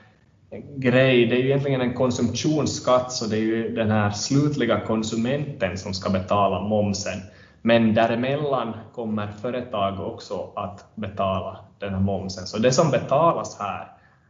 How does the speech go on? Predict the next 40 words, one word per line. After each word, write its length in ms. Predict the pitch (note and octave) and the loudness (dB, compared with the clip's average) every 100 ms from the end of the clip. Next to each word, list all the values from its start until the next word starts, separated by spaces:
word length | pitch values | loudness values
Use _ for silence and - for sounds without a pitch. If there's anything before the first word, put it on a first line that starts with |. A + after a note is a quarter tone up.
| _ | _
är 540 | A#2 A#2+ A2 G2+ - - | -4 0 0 -2 -8 -14
ju 100 | A2 | -10
det 120 | G2 | -8
där 280 | G2 F2+ F2+ - | -6 -6 -8 -12
fyrahundratjugofem 1040 | G#2+ G2+ F#2+ F#2+ F#2+ F#2+ F#2 G2+ G2+ F#2+ F#2+ - | -8 -4 -2 -4 -4 -12 -10 -4 -4 -2 -6 -10
komma 240 | - F#2+ F#2+ | -8 -4 -2
noll 300 | F#2+ F#2 A2 | -2 -2 0
en. 400 | A#2 F#2+ F#2+ F#2+ | 2 2 -2 -8
Sen 240 | - G#2+ | -4 -2
får 160 | G#2 A2 | 0 -2
man 160 | G2+ | -2
söka 360 | F#2+ G#2+ G2 G2+ | -2 -4 -4 -6
från 200 | - G#2 | -6 -6
staten 640 | - - C3 A#2+ G#2 G2 | -6 2 2 2 0 -4
då, 80 | G#2 G#2 - - - - - | -4 -8 -12 -20 -20 -20 -14
eh, 320 | G#2 G2 F#2+ F#2+ | -8 -6 -6 -2
tillbaks 1080 | A#2 G#2+ B2 B2+ G2+ E2 - - - - - | 0 2 4 4 4 0 -6 -6 -8 -12 -12
den 120 | G2 | -4
här 80 | F#2+ | 0
momsandelen. 1120 | F#2+ G2+ F#2+ - G#2 G2 F#2+ G2+ G2 - - - _ _ - - - | 2 2 -2 -6 -8 -8 -4 -4 -4 -8 -14 -20 _ _ -20 -20 -2
Under 280 | D3 D3 D3 | 2 4 2
kursens 560 | E3 E3 - C#3+ C3 | 2 2 2 0 0
gång 300 | D3+ D3+ D3+ | -2 -2 0
och 80 | C#3 | 0
i 40 | C3+ | 2
alla 240 | C#3 C3 | 2 2
exempel 560 | B2 D3 D3 D3 C3 B2 | -2 -6 -6 -4 -4 -4
kommer 260 | B2+ A#2+ | -4 -4
vi 100 | A#2 | -4
alltid 260 | A#2 - A#2 | -4 -4 -6
att 140 | G#2+ | -6
köra 280 | - G#2+ G#2 | -4 -2 0
det 80 | G2+ | 0
här 200 | G#2 G#2 | 0 2
att 240 | G2+ - | 0 -4
den 100 | G#2+ | -4
här 80 | G#2 | 2
momsen 680 | G#2+ A2+ G#2+ - G2 F#2+ F#2+ | 4 4 2 -2 -4 -4 -6
inte 280 | A2+ G#2+ G#2 | -8 -8 -8
existerar. 1120 | G2+ - G#2+ - C#3+ D#3 C3 A2+ A2 - - | -12 -10 -10 -4 0 2 4 2 0 -4 -16